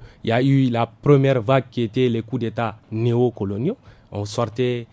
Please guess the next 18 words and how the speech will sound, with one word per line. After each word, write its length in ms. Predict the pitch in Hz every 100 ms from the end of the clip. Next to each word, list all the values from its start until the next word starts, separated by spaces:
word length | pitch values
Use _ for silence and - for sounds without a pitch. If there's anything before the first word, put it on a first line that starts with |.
| _ -
de, 500 | 110 110 107 104 98
comment 180 | - 113
on 60 | 113
appelle 240 | 110 110
ça, 400 | 107 113 107 101 -
de, 300 | 107 107 104
de, 200 | 101 104
de 100 | 104
la 160 | 107 107
période 320 | 107 113 113
des, 240 | 107 101 98
des 260 | 104 104
indépendances, 680 | 104 104 104 120 202 285 - - - -
où 320 | 120 120 120
l'ancienne 380 | 117 113 107 120
métropole 520 | 117 113 120 104 120
avait 300 | 110 110 120
permis 380 | 107 117 113 117